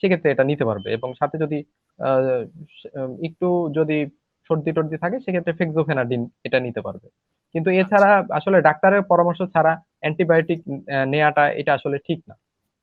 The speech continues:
Speaker 2: আচ্ছা, এইখানে একটা প্রশ্ন যুক্ত করতে চাই, যেহেতু ডাক্তারের কাছে যাওয়ার কস-, কথাটা চলে আসলো, যে আমরা অনেক সময় থাকে যে আমরা এলাকার ফার্মেসিতে বা ওষুধের দোকানে গিয়ে জিজ্ঞেস করি যে, "ভাই, আমার একটু এই সমস্যা হচ্ছে, আমি কি ওষুধ খাবো?" তো আমাদের এই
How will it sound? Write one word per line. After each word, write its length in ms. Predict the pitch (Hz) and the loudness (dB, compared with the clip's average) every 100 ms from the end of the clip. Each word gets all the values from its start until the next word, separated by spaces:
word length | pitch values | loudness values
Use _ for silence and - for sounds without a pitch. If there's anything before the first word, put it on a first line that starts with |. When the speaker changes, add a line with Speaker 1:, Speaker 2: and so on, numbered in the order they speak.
| _ _ _ _ _ _ _ _ _ - | _ _ _ _ _ _ _ _ _ -20
Speaker 2:
আচ্ছা, 240 | 131 - _ _ - | -20 -20 _ _ -12
এইখানে 300 | 185 220 226 | -8 -2 -2
একটা 160 | 208 | -2
প্রশ্ন 240 | 202 208 185 | -8 -8 -12
যুক্ত 220 | 165 - | -14 -12
করতে 260 | 180 170 151 | -14 -14 -12
চাই, 140 | 151 | -10
যেহেতু 360 | 147 147 165 - _ _ 147 | -10 -10 -12 -14 _ _ -4
ডাক্তারের 400 | 156 - 160 156 | -4 -2 -6 -4
কাছে 200 | 160 160 | -6 -6
যাওয়ার 200 | 147 147 - | -10 -10 -10
কস-, 240 | 156 - - | -14 -14 -14
কথাটা 280 | 147 143 | -10 -8
চলে 200 | 143 151 | -8 -10
আসলো, 240 | 139 - 143 _ - _ - | -12 -12 -16 _ -20 _ -10
যে 60 | - | -2
আমরা 340 | 180 190 220 | -2 0 0
অনেক 200 | 202 208 | 0 -4
সময় 200 | 220 214 | -6 -6
থাকে 200 | 214 214 | -6 -6
যে 100 | 214 | -6
আমরা 200 | 202 202 196 | -4 -4 -4
এলাকার 320 | 196 196 202 | -4 -2 -2
ফার্মেসিতে 640 | 190 185 196 214 208 - 156 | 0 2 2 -2 -10 -10 -6
বা 300 | 143 135 - _ _ | -4 -4 -8 _ _
ওষুধের 320 | 185 185 190 165 | -14 -6 -6 -4
দোকানে 300 | 170 185 175 | -4 -4 -4
গিয়ে 120 | 160 | -8
জিজ্ঞেস 240 | 160 160 | -8 -12
করি 120 | 160 | -10
যে, 120 | 147 143 | -10 -6
"ভাই, 180 | 147 | -6
আমার 220 | 139 143 139 | -6 -8 -12
একটু 200 | _ 147 | _ -12
এই 100 | 139 | -12
সমস্যা 320 | 165 156 185 | -12 -12 -14
হচ্ছে, 180 | - 165 | -10 -8
আমি 200 | 147 143 | -8 -10
কি 200 | 185 175 | -12 -12
ওষুধ 180 | 147 - | -12 -14
খাবো?" 200 | 131 131 _ _ _ _ - | -14 -14 _ _ _ _ -2
তো 80 | |
আমাদের 380 | 180 190 196 226 233 | -2 0 -4 -6 -6
এই 300 | 165 160 156 | -8 -6 -8